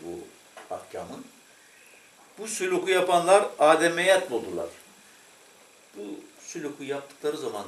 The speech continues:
Cenab-ı Allah'ın zatından, sıfatlarına, sıfatlarından esma alarak fiilleriyle, yani ademiyetini bulduğunu, ademiyet bir şekil değildir.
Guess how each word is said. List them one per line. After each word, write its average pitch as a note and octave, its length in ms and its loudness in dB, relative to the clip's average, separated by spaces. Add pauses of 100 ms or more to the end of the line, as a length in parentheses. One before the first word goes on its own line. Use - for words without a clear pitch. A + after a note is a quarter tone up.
Cenab-ı C3+ 380 -4
Allah'ın A#2 540 -4
zatından, A2+ 680 -2 (360)
sıfatlarına, A2+ 800 -8
sıfatlarından B2 920 -6 (1040)
esma D3+ 460 -2
alarak A#2+ 520 0 (2750)
fiilleriyle, F3 960 0 (100)
yani B2 340 -4 (360)
ademiyetini C3 720 -6 (140)
bulduğunu, G2+ 760 -8
ademiyet A2 520 -4 (760)
bir A2+ 140 -8 (1400)
şekil - 480 -10
değildir. G2+ 420 -10